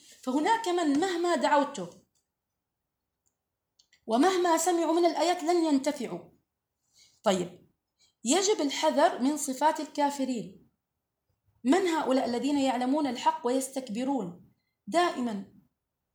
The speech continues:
انتبهي للتبرير، الحجج، الدفاع عن الباطل بإعطاء الحجج. هذه من أسوأ السيئات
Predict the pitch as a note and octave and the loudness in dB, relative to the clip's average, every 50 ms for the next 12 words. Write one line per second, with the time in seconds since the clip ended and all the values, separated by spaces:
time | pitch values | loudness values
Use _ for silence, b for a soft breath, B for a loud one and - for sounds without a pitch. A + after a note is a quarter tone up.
0 | _ _ _ _ - A#3+ B3+ B3+ B3+ D#4 E4 D#4+ D4+ D4 D4 C4 C#4 C#4 - - | _ _ _ _ -6 -4 -4 -2 -2 -2 -2 -2 -2 -2 -2 -4 -4 -4 -4 -4
1 | B3 G3+ G3+ G#3+ B3+ A#3+ G3+ - - - _ _ _ _ _ _ _ _ _ _ | -4 -2 -2 -4 -4 -4 -6 -8 -10 -18 _ _ _ _ _ _ _ _ _ _
2 | _ _ A3 A3+ A3+ A3+ - D4 A#3 A3+ A3 G3 - - - - - _ _ _ | _ _ 2 2 2 0 -4 -4 -2 0 0 -2 -2 -6 -12 -18 -20 _ _ _
3 | _ _ _ _ _ _ _ _ A3+ A3+ G3+ F#3+ B3+ A#3+ B3 D#4+ E4 D#4+ C#4+ - | _ _ _ _ _ _ _ _ -2 -2 0 -2 -6 -4 0 2 2 2 2 0
4 | C#4+ C#4+ C#4 B3 G3+ A#3 C#4 D4 D4+ D4 D4+ C#4 G#3 A#3+ G3+ F#3+ A3+ A3+ - - | 0 0 0 -2 0 0 0 0 0 -2 -4 -6 -6 -6 -6 -8 -8 -8 -4 -2
5 | C#4 - - B3+ A#3 - - C#4 G3+ A3 G3 G3 - A3 B3 C#4+ D4 C4+ B3 G#3 | -2 -2 -2 -4 -6 -6 -8 -6 -6 -6 -8 -8 -8 -8 -4 -2 0 0 0 -2
6 | G3 A3+ A3 A3 A3 G#3+ - - - F4 - - - - B3 C4+ C4+ D4+ C#4+ - | -4 -8 -10 -10 -10 -10 -10 -10 -10 -10 -10 -10 -12 -8 -6 -6 -4 -4 -6 -10
7 | - - - - A#3+ A3 G3+ G3+ G#3+ A3 - B3 C#4 C#4+ C#4+ C#4+ | -10 -12 -8 -6 -6 -6 -6 -8 -8 -4 -2 -2 0 0 -2 -6